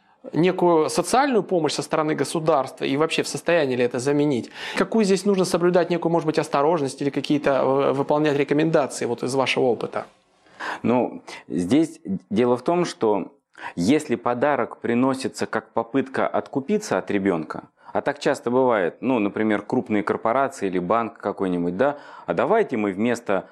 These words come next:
Speaker 2: там, корпоратива-пьянки закупим, там, сто айфонов и подарим их детям". А, ну, идея хорошая, но она настолько же бессмысленна, насколько и сама по себе пьянка.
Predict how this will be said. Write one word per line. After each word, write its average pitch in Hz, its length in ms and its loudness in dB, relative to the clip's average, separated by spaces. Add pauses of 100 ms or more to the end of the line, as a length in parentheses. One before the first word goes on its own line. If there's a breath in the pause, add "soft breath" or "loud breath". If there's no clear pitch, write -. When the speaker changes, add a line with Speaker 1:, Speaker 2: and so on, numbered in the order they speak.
(140)
Speaker 2:
там, 85 180 -4
корпоратива-пьянки 107 1600 0 (240 loud breath)
закупим, 107 600 0
там, 85 360 -4 (120)
сто - 300 0
айфонов 107 600 0 (140)
и 104 80 -4
подарим 107 480 0
их 76 160 -12
детям". 82 440 -6 (500 loud breath)
А, 95 520 2 (280)
ну, 123 360 0 (120)
идея 135 680 2
хорошая, 156 880 0
но 123 760 2 (300)
она 135 240 2
настолько 147 540 0
же 120 100 2
бессмысленна, 147 720 0
насколько 113 480 0
и 110 60 2
сама 127 260 2
по 120 120 -4
себе 104 260 -2
пьянка. 76 500 -8